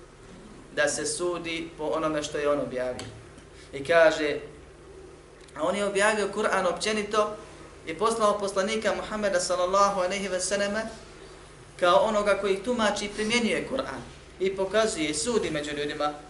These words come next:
Pa kaže ono majetu koji sam prošli put citirao: "Fala wa rabbike la yu'minuna hatta yuhakkimuke fima shajara bainahum." Tako mi tvoj gospodara, kune se gospodar. Oni neće vjerovati,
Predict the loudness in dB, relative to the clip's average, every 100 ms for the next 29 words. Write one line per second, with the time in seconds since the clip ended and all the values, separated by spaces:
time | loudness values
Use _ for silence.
0 | -18 -4 -2 2 6 6 4 2 4 2
1 | 2 -2 -4 -4 -2 -4 -4 -10 -10 -10
2 | -6 0 2 2 -2 -12 -12 -2 2 4
3 | 6 6 4 -2 -6 -2 0 2 0 -2
4 | -8 -6 -6 -6 -8 -8 -2 -2 -2 -6
5 | -8 -10 -10 -10 -10 -12 -10 -10 -10 -10
6 | -10 -10 -12 -14 -14 -16 -18 -20 -20 -20
7 | -20 -6 -6 -4 -6 -8 -6 -8 -8 -8
8 | -4 -2 -2 -4 -8 -8 -8 -8 -10 -14
9 | -14 -14 -16 -18 -20 -20 -20 -20 -20 -20
10 | -20 -20 -10 -6 -6 -6 -6 -4 -6 -6
11 | -4 -2 -2 -4 -10